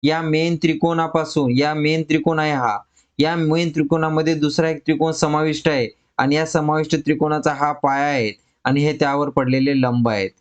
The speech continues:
म्हणून काय करायचं आपल्याला? पायावर आपण डायरेक्ट क्रमांक देत असतो. एक, दोन आणि हा तीन.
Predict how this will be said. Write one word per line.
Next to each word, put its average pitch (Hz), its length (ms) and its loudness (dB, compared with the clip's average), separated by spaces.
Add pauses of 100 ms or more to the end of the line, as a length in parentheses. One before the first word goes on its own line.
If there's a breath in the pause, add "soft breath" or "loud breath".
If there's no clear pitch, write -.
(220)
म्हणून 151 220 0
काय 156 200 0
करायचं 160 320 0
आपल्याला? 151 360 0
पायावर 156 680 -2
आपण 160 280 -2
डायरेक्ट 151 300 -2
क्रमांक 147 360 0
देत 139 240 0
असतो. 120 280 0
एक, 147 420 0 (500)
दोन 151 420 0 (120)
आणि 131 180 2
हा 135 120 0
तीन. 131 360 0